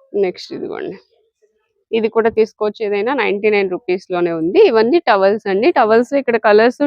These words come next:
డిఫరెంట్ గా మోడల్స్ ఉన్నాయి చూడండి. ఇట్లా లైన్స్ లో మనకి ఇలాగా బ్రాడ్ లైన్స్ వచ్చాయి, ఇలా స్మాల్ గా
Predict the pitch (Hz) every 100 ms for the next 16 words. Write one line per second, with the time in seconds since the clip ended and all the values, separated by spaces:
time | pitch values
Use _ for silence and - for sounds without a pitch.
0 | 240 226 220 226 247 269 220 208 220 233
1 | 208 202 202 185 180 190 311 440 _ _
2 | _ _ 226 202 - _ - 196 196 220
3 | - 254 247 220 220 240 220 247 453 480
4 | - - 190 208 202 214 214 226 226 185
5 | 208 202 302 381 _ _ _ - 202 202
6 | 208 185 185 202